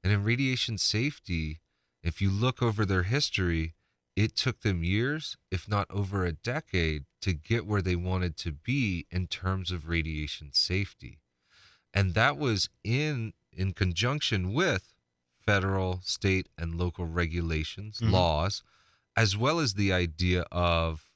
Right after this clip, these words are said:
Speaker 1: well, we would like to work safely. And so this is not an overnight change, and that's why the culture part is so important. We're
Speaker 2: Right.
Speaker 1: not looking to say, "Hey,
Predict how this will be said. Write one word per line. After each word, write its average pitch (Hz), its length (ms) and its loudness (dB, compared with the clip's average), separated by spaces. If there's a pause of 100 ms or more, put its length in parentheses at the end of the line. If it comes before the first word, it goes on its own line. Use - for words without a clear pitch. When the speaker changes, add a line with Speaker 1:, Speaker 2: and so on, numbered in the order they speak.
(180)
Speaker 1:
well, 98 160 2
we 98 160 4
would 90 220 0
like 90 240 0
to - 140 -6
work 80 340 -2
safely. 71 600 -2 (680)
And 92 200 2
so 98 280 2
this 92 340 0
is 95 160 -2
not 107 280 0
an 117 140 -4
overnight 85 560 0
change, 87 600 -4 (100)
and 95 160 0
that's 117 220 0
why 113 100 0
the 95 120 -2
culture - 540 -4
part - 380 -2 (140)
is 85 140 -2
so 90 260 0
important. 78 500 -6 (360)
We're 131 120 4
Speaker 2:
Right. 120 80 8
Speaker 1:
not 123 200 2
looking 110 340 0
to 101 140 2
say, 92 280 2
"Hey, 107 340 2